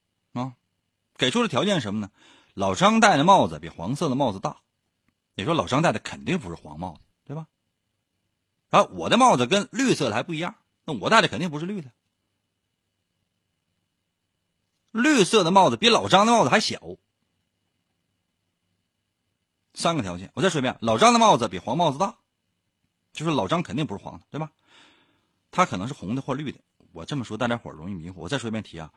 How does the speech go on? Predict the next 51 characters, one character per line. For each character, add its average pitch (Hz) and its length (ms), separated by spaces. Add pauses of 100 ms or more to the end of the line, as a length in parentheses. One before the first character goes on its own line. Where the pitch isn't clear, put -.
(180)
老 110 160
张 226 140
的 226 60
帽 214 180
子 127 40
比 98 120
黄 - 180
帽 160 140
子 107 80
大， 170 160 (720)
我 98 180
的 180 80
帽 233 220
子 123 80
呢 107 100
跟 160 100
绿 202 140
色 175 100
帽 180 140
子 151 80
不 226 160
一 95 80
样， - 200 (720)
绿 226 260
色 190 160
帽 185 220
子 120 80
呢 107 60
比 156 120
老 156 140
张 139 160
帽 170 120
子 101 60
小。 - 300 (2500)
那 156 100
说 170 80
谁 143 200
戴 170 160
绿 180 160
的 127 60
帽 117 180
子？ 98 100 (480)
首 - 160
先 208 260
就 190 120
你 127 140
能 185 140
推 233 220
出 254 100
来 95 120
了， 78 160